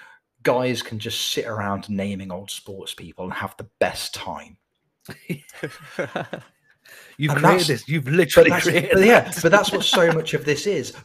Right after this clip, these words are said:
Speaker 1: But at the same time, it's, it's, it's based in reality because there's, you know, but behind this, this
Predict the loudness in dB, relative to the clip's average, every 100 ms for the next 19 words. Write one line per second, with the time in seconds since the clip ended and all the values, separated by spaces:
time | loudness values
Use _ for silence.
0 | -2 0 0 -4 -4 -4 -4 -6 -6 -6
1 | -8 -10 -12 -10 -12 -12 -12 -12 -14 -16
2 | -16 -12 -6 -4 -4 -6 -4 -4 -4 -4
3 | -4 -4 -6 -6 -10 -12 -12 -12 -10 -8
4 | -8 -12 -12 -10 -10 -12 -10 -8 -6 -8
5 | -8 -8 -10 -10 -12 -16